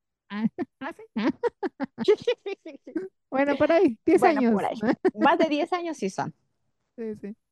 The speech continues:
Speaker 2: Más de diez años sí son. Quizá tú dices, ok, son muchos, dieciséis, va, ok. Pero siento que la historia se prestaba, o sea, realmente era como se prestaba, sí se veía una buena química, o sea, sí se veía joven,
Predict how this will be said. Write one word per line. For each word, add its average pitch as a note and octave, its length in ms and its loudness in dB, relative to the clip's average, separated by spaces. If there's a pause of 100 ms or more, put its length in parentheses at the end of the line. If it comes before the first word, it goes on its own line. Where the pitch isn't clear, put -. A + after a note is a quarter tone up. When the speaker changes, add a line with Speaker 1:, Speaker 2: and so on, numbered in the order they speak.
(220)
Speaker 2:
Más A3 260 -4
de C4 80 4
diez A3+ 220 0
años F3+ 180 -4
sí D3 100 -8
son. - 160 -6 (680)
Quizá D4+ 320 6
tú F#4 100 4
dices, B3+ 420 4
ok, - 180 -4 (320)
son - 240 0
muchos, C#4+ 520 2
dieciséis, E3 680 -2 (160)
va, - 80 0 (240)
ok. - 220 -2 (500)
Pero F4 320 6
siento G4 300 2
que D4 180 0
la C4 100 6
historia E4 300 2
se D4+ 120 0
prestaba, B3 680 2
o A3 100 -2
sea, G#3+ 140 -4
realmente A#3 420 -6
era A3 220 -6
como G3+ 220 -6
se G3 120 -2
prestaba, C4 380 2
sí C4 120 -2
se C4 100 2
veía G#3+ 220 6
una G3 120 -2
buena F#3+ 260 -4
química, A#3+ 560 -4 (440)
o G#3 60 0
sea, G#3 120 6
sí A#3 160 4
se A#3+ 120 6
veía F3+ 420 4
joven, G#3 360 0